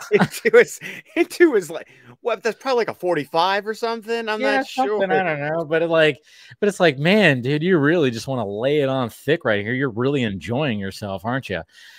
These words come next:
Speaker 2: And then, of course, uh, Batgirl, uh, swings in, throws, uh, like, a little smoke bomb thing, and then, uh, you know, tries to get, uh, of course, Gordon out of there, and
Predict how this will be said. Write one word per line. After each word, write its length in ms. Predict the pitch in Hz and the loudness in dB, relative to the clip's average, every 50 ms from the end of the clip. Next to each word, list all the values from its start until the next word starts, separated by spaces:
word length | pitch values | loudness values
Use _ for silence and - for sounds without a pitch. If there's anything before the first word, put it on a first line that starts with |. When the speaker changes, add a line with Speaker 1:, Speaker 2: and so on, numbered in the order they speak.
| - - - | -20 -10 0
Speaker 2:
And 180 | 131 139 143 147 | 0 2 4 6
then, 160 | 151 151 143 | 4 4 4
of 80 | 143 - | 2 2
course, 340 | - 143 135 131 - - | 2 2 2 2 2 2
uh, 160 | 139 127 127 117 | 2 4 4 4
Batgirl, 640 | 92 131 127 127 - - 135 131 123 120 120 117 | 2 2 2 2 2 0 0 0 2 2 2 0
uh, 280 | 117 113 113 110 110 110 | 0 0 0 0 -2 -2
swings 380 | - - 131 135 135 135 120 107 | -4 -6 -6 -6 -6 -6 -4 -4
in, 200 | 135 131 127 127 117 | -2 -2 -2 -4 -4
throws, 360 | - 113 120 117 113 - - | -2 0 0 0 0 0 -2
uh, 60 | 117 | -4
like, 180 | 104 104 101 - | -2 -2 -4 -4
a 60 | 92 | -4
little 200 | 95 104 98 92 | -6 -4 -6 -6
smoke 440 | - - - 156 165 170 160 - - | -6 -2 2 2 2 2 2 -4 2
bomb 320 | 165 156 151 151 147 139 | 4 4 4 4 0 -2
thing, 400 | - - 151 147 143 143 143 139 - _ _ - - - _ - | -2 -2 0 0 0 0 -2 -4 -8 _ _ -20 -20 -20 _ -6
and 200 | 131 135 131 131 131 | -2 -2 0 2 4
then, 200 | 131 131 127 127 | 4 4 4 2
uh, 400 | 123 120 120 120 113 113 113 120 | 0 2 2 2 2 2 2 0
you 100 | 127 120 | 0 -2
know, 160 | 113 113 113 107 - _ _ _ | -2 -2 -4 -6 -8 _ _ _
tries 260 | - 143 139 135 - | 0 0 0 0 0
to 80 | 127 | -4
get, 220 | 107 127 135 131 127 | 0 2 4 4 4
uh, 320 | 127 127 123 123 123 123 127 | 4 4 4 2 2 2 0
of 100 | 127 - | -2 -2
course, 220 | - 135 127 117 104 | -2 -4 -4 -4 -4
Gordon 300 | - 131 123 120 113 127 | -4 -2 0 0 2 2
out 180 | 139 151 143 | 2 2 2
of 60 | 135 117 | 2 2
there, 220 | 120 120 120 123 | 2 2 2 2
and 240 | 117 110 110 110 | 0 -2 -4 -8